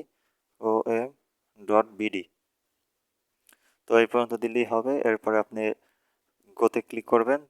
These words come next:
তো আপনার ওদের ওয়েবসাইটে নিয়ে যাবে। যেহেতু এর আগে আমি একবার ঢুকছিলাম, তার কারণে এরকম দেখাচ্ছে। তো আমি ব্যাকে ক্লিক করলাম। তো এই ওদের মূল ওয়েবসাইটে এ-, এভাবে আপনাকে নিয়ে আসবে। তো নিয়ে আসার পরে আপনি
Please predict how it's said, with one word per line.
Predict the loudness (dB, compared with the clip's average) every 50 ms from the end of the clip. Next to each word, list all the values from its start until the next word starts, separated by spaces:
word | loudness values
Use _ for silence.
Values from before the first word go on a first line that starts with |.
| _ -6
তো | 0 2 4 4 4 2
আপনার | 2 -2 -4 -4 -2 -2 -2 -4 _ _ _ _ _ _ _ _ _ _ _ _ _ _ _ _ _ _ -20 -20 -8
ওদের | 0 4 4 6 6
ওয়েবসাইটে | 6 4 4 2 -4 -4 -4
নিয়ে | -4 -4 -2 -2
যাবে। | 0 0 -2 -2
যেহেতু | -2 -2 -4 -2 2 4
এর | 4 4 4 0 -6 -16 -14 -6 -2
আগে | 0 0 2 2 2
আমি | 2 2 0
একবার | -2 -2 -2 -4
ঢুকছিলাম, | -4 -6 -6 -6 -8 -8 -8 -8 -10 _ _
তার | -6 -6 -4
কারণে | -2 -4 -4 -4 -6 -8 -8 -10 _ _ _ _ _ _ _ -8
এরকম | -4 -4 -4 -2
দেখাচ্ছে। | -2 -2 -2 -4 -4 -4 -6 -6 -8 _ _ _ _ _ _ _
তো | -4 -4
আমি | -2 -2
ব্যাকে | 0 0 0 0 -2 -8
ক্লিক | -8 -12 -14 -10
করলাম। | -6 -6 -4 -4 -4 -6 -8 _ _ _ -20 -20 _ _ _ _ _ _
তো | 4
এই | 6 8 8 8
ওদের | 8 8 6 6 4
মূল | 2 0 0 2 4
ওয়েবসাইটে | 4 4 4 2 -2 -4 -2 -2
এ-, | -2 0 0 0 2
এভাবে | 2 2 2 2 4 2 2
আপনাকে | 0 0 -4 -10 -10 -10 -12
নিয়ে | -8 -6 -4 -4
আসবে। | -4 -6 -6 -8 -10
তো | -8 -6 -6 -6 -6
নিয়ে | -4 -2 0 0
আসার | 0 0 0 -2 -2
পরে | 0 0 0 2 2
আপনি | 0 0 _ -4 -4